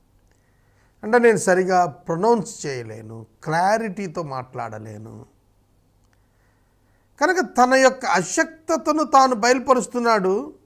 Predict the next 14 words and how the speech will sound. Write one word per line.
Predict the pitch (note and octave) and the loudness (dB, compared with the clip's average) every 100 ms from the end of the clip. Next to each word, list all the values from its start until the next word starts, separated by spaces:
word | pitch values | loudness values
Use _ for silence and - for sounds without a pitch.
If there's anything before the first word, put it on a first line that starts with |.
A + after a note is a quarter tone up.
| _ _ _ _ _ _ _ | _ _ _ _ _ _ _
కానీ | G3 A3+ C4 | 0 2 2
తనను | C4 A#3 A3+ A3+ | 0 2 2 2
పిలిచిన | G3 - D#4 F4 F4 F4 | 0 0 2 2 2 2
వాని | D4 C#4+ C4 | 4 2 2
శక్తిని | F#3 A#3+ A3+ C4 A#3+ G3+ | -2 -2 -2 -2 -2 -2
ఎరుగక | G#3+ G#3+ G3 | -2 -4 -4
మాట్లాడుతున్నాడు. | A#3+ G#3+ C3 A#2 G#2 - - - _ _ _ _ _ _ _ _ _ _ _ _ _ _ _ _ - | -2 -2 -4 -8 -14 -18 -20 -20 _ _ _ _ _ _ _ _ _ _ _ _ _ _ _ _ -2
మనము | E3 A#3 C4 B3+ A#3 A#3+ | 4 4 6 6 6 4
మన | F#3+ G#3+ A3 | 4 4 6
అశక్తతను | G3+ - D4 - D4+ - C#4 | 4 4 0 2 0 2 0
గురించి | A3 A3+ F3 A#3 G3+ F3+ F#3 F#3 _ - | 0 -4 -4 -4 -2 0 -2 -6 _ -10
దేవునితో | B2 F#3 A#3+ B3 A3+ G#3+ | 4 6 6 4 -2 0
ఎప్పుడు | F#3 D#3 F#3+ | 0 -2 -6
మాట్లాడద్దు. | D#3+ C3+ - A2+ G2+ - - | -6 -6 -8 -12 -14 -20 -20